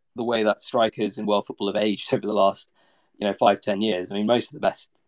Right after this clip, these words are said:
um, attacking players in world football are over the age of twenty-six. Um, you know, and that includes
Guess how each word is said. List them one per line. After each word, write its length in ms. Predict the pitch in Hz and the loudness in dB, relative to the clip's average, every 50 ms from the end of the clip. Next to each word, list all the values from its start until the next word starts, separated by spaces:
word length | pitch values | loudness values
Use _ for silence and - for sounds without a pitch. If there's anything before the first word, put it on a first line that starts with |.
| _ _ - | _ _ -4
um, 360 | 95 92 90 90 90 92 - - | -2 0 0 -2 -4 -8 -12 -8
attacking 320 | - - 110 - - 104 | -6 -4 -4 -4 -4 -4
players 240 | - 95 95 92 - | 0 0 0 0 0
in 60 | - | 0
world 200 | 98 92 92 95 | 0 2 2 2
football 320 | - 123 - - 92 92 92 | 0 -2 -2 0 2 6 8
are 280 | 90 90 90 98 107 - _ _ _ _ _ - | 8 8 8 6 4 -2 _ _ _ _ _ 0
over 160 | 101 101 101 92 | 2 2 2 2
the 120 | 90 87 | 0 0
age 160 | 85 87 - | -2 -2 -2
of 200 | 87 87 85 - - | -4 -8 -8 -10 -10
twenty-six. 680 | - - 90 - - - 131 - - - - - - _ - | -6 -6 -6 -4 -4 -6 -8 -8 -8 -12 -14 -14 -14 _ -6
Um, 300 | - 95 95 - - 78 | -4 -4 -2 -4 -6 -6
you 120 | - - | -6 -4
know, 60 | 98 92 | -2 0
and 120 | 92 95 | 0 2
that 80 | 98 90 | 0 -2
includes 480 | 95 - - 101 95 90 - - - | -2 0 0 0 0 0 -2 -8 -12